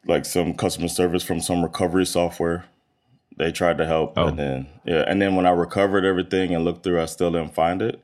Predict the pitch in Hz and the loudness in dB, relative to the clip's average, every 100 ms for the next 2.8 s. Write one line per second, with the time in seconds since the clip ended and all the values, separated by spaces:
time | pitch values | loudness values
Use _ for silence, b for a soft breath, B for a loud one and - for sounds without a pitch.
0 | _ 76 71 76 80 69 - 82 82 82 | _ -6 -4 -4 -4 -4 -4 -2 0 0
1 | 80 82 80 87 95 80 73 69 64 60 | -2 -4 -2 -2 -2 -4 -6 -8 -10 -10
2 | 50 78 95 104 - 78 82 80 | -6 -4 -4 -6 -4 -2 -2 -6